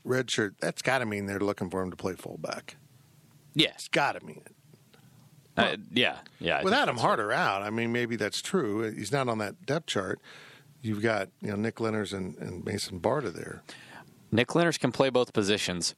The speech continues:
Speaker 2: He cannot play both positions at the same time.
Speaker 1: That seems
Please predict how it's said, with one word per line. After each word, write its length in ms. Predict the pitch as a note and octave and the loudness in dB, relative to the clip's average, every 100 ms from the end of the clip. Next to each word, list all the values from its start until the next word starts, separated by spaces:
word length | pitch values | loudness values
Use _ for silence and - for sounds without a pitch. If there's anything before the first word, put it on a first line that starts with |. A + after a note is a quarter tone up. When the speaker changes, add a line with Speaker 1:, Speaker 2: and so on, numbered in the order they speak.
| - | -4
Speaker 2:
He 140 | G2+ | -2
cannot 340 | - G2+ G2 - | 2 4 4 4
play 140 | G2+ | 2
both 240 | F2 F2 | 2 0
positions 460 | - E2 D#2+ D#2+ D2+ | 2 2 2 0 -2
at 100 | D2+ | -2
the 80 | - | 0
same 240 | E2 D2 | 0 -2
time. 320 | C2+ A#1+ - - - _ _ _ _ _ _ - | -4 -4 -6 -14 -20 _ _ _ _ _ _ -6
Speaker 1:
That 100 | - | -4
seems 600 | A#2 B2+ A2+ G2+ - - | -2 0 -2 -4 -6 -8